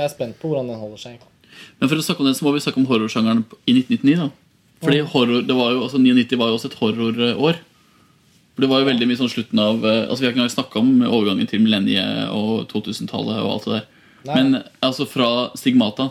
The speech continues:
Speaker 2: til Sleepy Hollow til End of Days til da Blair Witch Project, så
Speaker 1: Ja.
Speaker 2: var det veldig mange horrorfilmer som handlet om mennesker som må møte seg selv i døra, og dommedag, og overtro, og, og i det hele tatt. Og jeg synes den dag i dag at Sleepy Hollow,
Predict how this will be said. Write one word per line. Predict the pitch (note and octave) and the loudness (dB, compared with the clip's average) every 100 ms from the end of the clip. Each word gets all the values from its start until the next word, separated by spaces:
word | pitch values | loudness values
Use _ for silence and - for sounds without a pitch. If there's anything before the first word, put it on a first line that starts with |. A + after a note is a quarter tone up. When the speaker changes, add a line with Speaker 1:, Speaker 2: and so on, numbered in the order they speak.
| - | -2
Speaker 2:
til | C3+ A#2 | 0 0
Sleepy | - A#2 A#2+ | 0 -4 -2
Hollow | A2+ A2+ A#2+ - | 0 0 -2 -2
til | A#2+ A#2 | 0 0
End | A#2 A#2 A2+ | 0 2 2
of | A2+ | 2
Days | A#2+ A2+ A#2 - - | 0 0 -2 -12 -8
til | - A#2 | -2 0
da | A2 G#2+ - _ _ _ - | 2 0 -4 _ _ _ -2
Blair | B2 A#2+ | 2 2
Witch | |
Project, | - A#2 D#3+ - - _ _ _ - | 0 0 -2 -4 -20 _ _ _ 0
så | |
Speaker 1:
Ja. | C3 | 4
Speaker 2:
var | B2+ | 4
det | C3+ | 4
veldig | C3+ A#2 | 0 0
mange | B2 A#2+ | 0 0
horrorfilmer | B2 F#2 A2+ A2 | 0 -2 0 0
som | A#2 | 0
handlet | A#2+ A#2+ G#2+ G2+ | 2 4 4 4
om | A#2 | 2
mennesker | A2+ - A2+ | 2 -2 -4
som | A2 | 2
må | A2+ | 4
møte | A2+ | 2
seg | G#2 A#2 | -2 -6
selv | A2 A2 | -4 -2
i | A2+ | 0
døra, | G#2 G#2+ G#2+ - | 0 0 -2 -2
og | A2 G#2+ A2 - _ - | -4 -4 -6 -12 _ -4
dommedag, | B2+ A#2 A2 G#2 A2+ - | 2 4 4 2 -2 0
og | G#2+ G#2 A#2+ | 0 2 0
overtro, | G#2 G#2+ A2+ G#2+ | 0 -2 -2 0
og, | - A2 A2 - - - - - _ _ | 0 -2 -4 -8 -14 -20 -20 -20 _ _
og | B2 | -2
i | |
det | C3 | 0
hele | A2+ | -2
tatt. | C3 - - _ _ - | -6 -10 -16 _ _ -6
Og | |
jeg | D#3 | -4
synes | D#3 C3 | -2 -2
den | - B2+ | 0 2
dag | A#2 | 2
i | A#2+ | 2
dag | B2 B2+ | 2 0
at | A#2+ | -2
Sleepy | - A#2 A2 | -2 -2 -2
Hollow, | A#2+ G#2+ B2 | 0 0 0